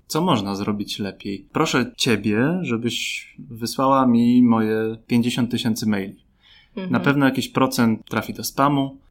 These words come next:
Speaker 1: na pewno jakiś procent nie dojdzie, bo są jakieś literówki w mojej liście mailingowej, bo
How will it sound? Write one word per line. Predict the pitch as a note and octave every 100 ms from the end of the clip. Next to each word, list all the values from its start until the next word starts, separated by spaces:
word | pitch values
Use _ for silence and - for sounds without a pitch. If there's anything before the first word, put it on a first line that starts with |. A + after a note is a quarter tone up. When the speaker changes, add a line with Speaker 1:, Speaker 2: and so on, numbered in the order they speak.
| _
Speaker 1:
na | A#2 A2+
pewno | A#2+ A#2
jakiś | A2+ -
procent | A#2+ A2 G#2 A#2
nie | G#2
dojdzie, | G#2+ C3 C3 C3 A2+
bo | G#2+ G2+ G2 G2
są | - G2
jakieś | F#2+ - G#2+ F#2+ F#2 - -
literówki | G#2+ G#2 G2+ A#2 C#3 - C#3 C3 B2+ B2+
w | B2
mojej | A#2+ A#2 A#2+
liście | A#2+ A#2 B2+
mailingowej, | A#2 A#2 A2+ A2+ A2+ G#2+ A2 G#2+ G#2+ -
bo | A#2+ B2 C#3 C#3 C#3+